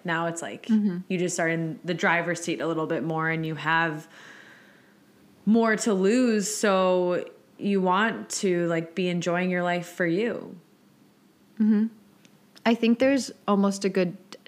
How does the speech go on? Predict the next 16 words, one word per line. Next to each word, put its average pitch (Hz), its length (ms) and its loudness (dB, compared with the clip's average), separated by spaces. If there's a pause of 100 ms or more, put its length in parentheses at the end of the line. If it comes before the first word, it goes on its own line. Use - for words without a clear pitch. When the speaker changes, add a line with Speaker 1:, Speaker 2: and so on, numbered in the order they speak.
Speaker 2:
tip - 340 -8
that 190 200 0
comes 175 360 -4
from 175 160 -4
that 160 280 0
where 165 480 0 (380)
it's - 320 -4 (360)
when 180 200 2
you're 175 280 0
older, 165 420 2
what 156 140 -4
you 160 100 -4
were 160 100 0
saying, 156 560 -2
it's 160 220 -8
that 151 380 -2